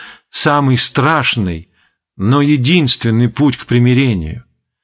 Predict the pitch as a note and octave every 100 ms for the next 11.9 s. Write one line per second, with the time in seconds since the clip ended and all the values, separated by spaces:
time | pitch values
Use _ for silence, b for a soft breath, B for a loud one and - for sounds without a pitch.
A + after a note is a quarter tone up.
0 | _ _ _ _ _ _ _ - - B2
1 | E3 E3+ D#3+ C#3+ C#3+ - C#3+ D#3 B2+ B2
2 | A#2+ G#2 A#2+ - - C#3+ D3 - A#2+ A2+
3 | - C3 C3 G#2+ B2 A#2+ A2 G#2+ - A2+
4 | - G2+ A2+ G2+ F#2+ F#2 F2 - F#2+ E2+
5 | D#2+ E2+ - - _ _ _ _ _ _
6 | _ _ _ G#2+ A2 A2 - A2 G#2 A2+
7 | G#2 - - A#2+ G2 G#2+ B2 G#2 G2+ F#2+
8 | F2 G2 G#2+ F#2+ C#2+ - _ _ _ _
9 | _ _ _ _ _ _ _ _ _ _
10 | _ _ _ _ A2 C#3 F3 E3 D3 E3
11 | - F3+ D#3 F3 A#2+ G2 F2+ F#2+